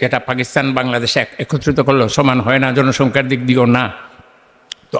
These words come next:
আটচল্লিশ সালের পর থেকেই ভারতের ষড়যন্ত্র শুরু হয়েছিল যে পাকিস্তানকে আবার, মানে, তাদের অস্তিত্ব বিলুপ্ত করে দিয়ে অখণ্ড ভারত প্রতিষ্ঠা করবে। আর এখন যে ক্ষমতায় আছে মোদি,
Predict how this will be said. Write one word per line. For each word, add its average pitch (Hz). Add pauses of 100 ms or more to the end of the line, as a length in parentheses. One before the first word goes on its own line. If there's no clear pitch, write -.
আটচল্লিশ 156
সালের 151
পর 143
থেকেই 147
ভারতের 135
ষড়যন্ত্র 123
শুরু 143
হয়েছিল 139 (640)
যে 123
পাকিস্তানকে 139 (380)
আবার, 127 (540)
মানে, 127 (360)
তাদের 139
অস্তিত্ব 147
বিলুপ্ত 147
করে 143
দিয়ে 135 (340)
অখণ্ড 147
ভারত 120 (160)
প্রতিষ্ঠা 120
করবে। 98 (720)
আর 143 (140)
এখন 170
যে 185
ক্ষমতায় 156
আছে 131
মোদি, 147